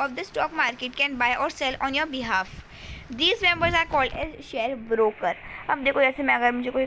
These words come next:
कपड़ा ख़रीदने का है, ठीक है, और मैं जा रही हूँ shop में, तो मैं तो ऐसे ही करती हूँ, right। तो मतलब अगर हम लोग जैसे offline shopping बोल सकते हो उसको आप लोग, मैं market में जाकर अगर मैं vegetables ख़रीद रही हूँ तो मैं, मैं सीधा directly vendor से ख़रीद रही हूँ,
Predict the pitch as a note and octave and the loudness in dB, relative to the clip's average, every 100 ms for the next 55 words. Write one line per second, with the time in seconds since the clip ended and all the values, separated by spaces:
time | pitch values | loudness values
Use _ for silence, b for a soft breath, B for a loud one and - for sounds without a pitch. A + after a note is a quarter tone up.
0 | - - A#3+ B3+ A3+ G#3+ G3 F#3 C#4 - | 0 -2 -2 -2 -6 -6 -2 -2 -2 -10
1 | - - - - - - - - - - | -20 -20 -20 -20 -20 -20 -20 -20 -18 -4
2 | D4 B3 C4 A#3 - - - - - A#3+ | -2 2 0 -2 -16 -18 -18 -12 2 6
3 | A#3+ A#3+ A3+ B3 B3 A3+ A#3 C4+ - - | 6 6 0 2 4 4 0 -4 -6 -8
4 | - C4 - - - - - - C4 B3+ | 2 2 2 -8 -10 -12 -10 0 2 4
5 | C4 C#4 C#4 C#4+ B3+ - A#3 G#3+ C4 B | 4 4 2 2 2 2 2 2 0 B
6 | B - D4+ C#4+ E4 D#4+ D#4+ F4+ D4 D#4+ | B -6 0 2 4 6 4 2 0 0
7 | C#4 C#4 E4 E4 - B3+ B3+ C4 C#4+ D#4+ | 2 0 0 -2 2 2 2 -2 0 0
8 | D4+ C#4+ C4+ C4 C4 B3 A#3+ A#3 - - | -2 -2 0 0 0 -4 -4 -4 0 2
9 | - G#3+ B3+ D#4 B B B D#4 D4+ C4+ | 2 0 -4 -4 B B B 0 2 2
10 | B3 C4 C4+ D#4 D#4+ D4+ D#4+ D4+ C#4+ D4 | 2 -2 -8 -2 2 4 4 4 2 0
11 | E4 C4+ C4 B3 B3+ E4+ - E4 B3 A#3+ | 2 2 2 -2 0 -2 -4 -4 -2 -4
12 | A#3 D#4 D4+ D4 C#4+ C#4+ D#4 D#4 D4+ C4 | -6 -2 2 2 2 2 -2 -2 2 4
13 | A#3+ B3+ D4+ B3 A#3 A#3+ C4 D#4 D4 A#3 | 4 0 -2 -2 -2 -2 -2 -4 -4 -4
14 | A#3 | -6